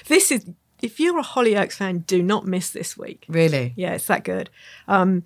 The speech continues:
Speaker 1: so, so it's, the only game in town is really that, um, Mercedes discovers Tony being held
Speaker 2: Finally,
Speaker 1: hostage
Speaker 2: finally.
Speaker 1: in the
Speaker 2: Poor
Speaker 1: pig farm.
Speaker 2: Tony. <laughs> He must be so hungry and cold.
Speaker 1: <laughs> I know.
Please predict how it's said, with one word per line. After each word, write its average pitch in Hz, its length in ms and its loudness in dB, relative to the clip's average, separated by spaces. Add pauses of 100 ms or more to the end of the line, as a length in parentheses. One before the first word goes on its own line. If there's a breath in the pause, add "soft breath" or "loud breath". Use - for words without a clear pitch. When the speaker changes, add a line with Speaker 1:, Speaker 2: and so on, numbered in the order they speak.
(220 loud breath)
Speaker 1:
so, 254 460 2
so 247 400 2 (840)
it's, - 160 -2 (280)
the 277 120 2
only 320 140 2
game 240 240 4
in 214 60 0
town 233 260 4
is 196 160 -2
really 226 220 2
that, - 340 0
um, 196 100 2
Mercedes 240 560 2
discovers 226 680 0
Tony 262 400 2
being 190 200 -4
held 214 280 6
Speaker 2:
Finally, 185 640 6
Speaker 1:
hostage - 80 -16
Speaker 2:
finally. 180 680 4
Speaker 1:
in 247 140 6
the 220 60 6
Speaker 2:
Poor 233 100 8
Speaker 1:
pig 277 100 2
farm. 202 320 6
Speaker 2:
Tony. 185 380 2
<laughs> 220 40 -18
He 233 120 -2
must - 460 -4
be 359 160 4
so 311 420 2
hungry 220 640 0
and - 160 -8
cold. 165 500 -4
Speaker 1:
<laughs> 247 60 -10
I - 20 -8
know. 220 380 -2